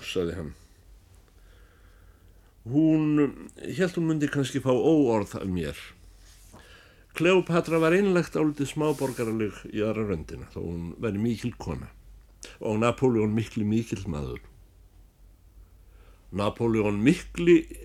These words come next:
sagði ófemna lögreglan hissa. „Já, mikið var þú opnaðir munninn, ósköp er þetta eitthvað ábúðar mikil góði,“ sagði organistinn. „Hvað á maður að segja á þessari tíð?“ sagði ófemna lögreglan.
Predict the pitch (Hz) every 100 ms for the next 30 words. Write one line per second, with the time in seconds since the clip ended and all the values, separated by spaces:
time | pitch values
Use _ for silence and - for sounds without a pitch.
0 | - - 147 147 139 117 147 147 147 139
1 | 143 139 120 107 101 90 - - - _
2 | _ _ - - - 262 285 269 190 165
3 | 139 135 113 117 120 110 107 95 175 -
4 | - 262 - 185 156 135 127 - 143 98
5 | 110 104 95 87 73 69 80 71 71 -
6 | 71 65 - 71 62 - - - - -
7 | - - - - - - - - - -
8 | - - - - - - - - - 165
9 | 156 151 127 113 147 151 156 151 147 143
10 | - 160 151 - 139 143 - 131 135 131
11 | 123 123 92 76 123